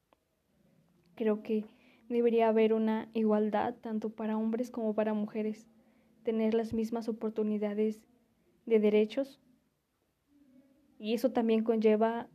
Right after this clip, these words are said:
las mismas responsabilidades. Y esto yo creo que se va a conseguir con el paso del tiempo, pero creo que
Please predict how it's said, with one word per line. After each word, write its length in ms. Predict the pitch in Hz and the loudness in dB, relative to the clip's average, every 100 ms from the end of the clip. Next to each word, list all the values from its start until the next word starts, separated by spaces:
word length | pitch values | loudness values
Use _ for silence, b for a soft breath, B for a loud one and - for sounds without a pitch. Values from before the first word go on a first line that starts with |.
| - - | -20 -6
las 180 | 214 214 | -4 -2
mismas 320 | 233 247 240 | 0 2 0
responsabilidades. 960 | 214 220 214 208 202 214 208 196 214 _ _ _ _ _ _ _ _ _ _ _ _ _ _ _ _ _ | -4 -10 -8 -8 -4 -4 -4 -6 -12 _ _ _ _ _ _ _ _ _ _ _ _ _ _ _ _ _
Y 360 | 233 247 254 | -2 2 6
esto 640 | 247 247 240 233 220 208 - _ _ | 6 4 2 2 2 -2 -8 _ _
yo 140 | 220 233 | -6 -4
creo 140 | 220 | -4
que 80 | 226 | -4
se 120 | 226 | -2
va 80 | 214 | -2
a 40 | |
conseguir 600 | 220 214 214 208 208 214 - _ _ _ _ _ | -2 -4 -2 -2 -4 -6 -14 _ _ _ _ _
con 160 | 226 220 | -4 -2
el 100 | 214 | -2
paso 280 | 208 226 | -6 -4
del 180 | 220 214 | -2 -2
tiempo, 420 | 214 214 220 285 - _ _ _ _ _ _ _ _ _ - - _ _ _ _ _ - | -2 -4 -4 -6 -8 _ _ _ _ _ _ _ _ _ -20 -20 _ _ _ _ _ -2
pero 420 | 233 226 220 220 | 0 2 2 2
creo 240 | 233 226 | 2 2
que 320 | 226 220 220 | 2 0 -2